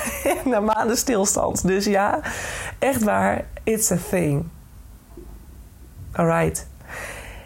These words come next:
Ik hoop dat je er wat aan hebt. Ik hoop dat je er lekker mee aan de slag kunt. En dat je er hele mooie dingen uit gaat en kunt halen.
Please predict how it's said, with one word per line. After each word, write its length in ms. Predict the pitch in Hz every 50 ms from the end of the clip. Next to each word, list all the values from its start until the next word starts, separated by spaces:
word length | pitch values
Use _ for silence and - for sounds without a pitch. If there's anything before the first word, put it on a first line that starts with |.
| - -
Ik 180 | - 233 247 240
hoop 220 | 254 262 254 254
dat 200 | - 233 220 220
je 80 | - 202
er 120 | 202 185
wat 160 | 175 180 180
aan 80 | 180 165
hebt. 420 | 160 170 - - - - - - - - -
Ik 160 | - 214 208
hoop 140 | - 220 214
dat 140 | 214 214 208
je 80 | - 190
er 60 | 190
lekker 240 | 202 214 226 226 208
mee 100 | 202 190
aan 120 | 170 165
de 60 | 175
slag 360 | 175 - - 226 269 277 -
kunt. 320 | - 269 262 269 294 294 -
En 200 | - 208 196 180
dat 180 | 180 185 175
je 100 | - 185
er 140 | 175 175 170
hele 280 | 170 185 226 247 240 208
mooie 200 | 185 180 170 160
dingen 240 | 175 214 247 247 -
uit 220 | - 196 208 -
gaat 320 | - - 208 202 196 185
en 180 | - 190 185 180
kunt 260 | - 220 208 202 196
halen. 440 | - 190 185 180 175 170 180 180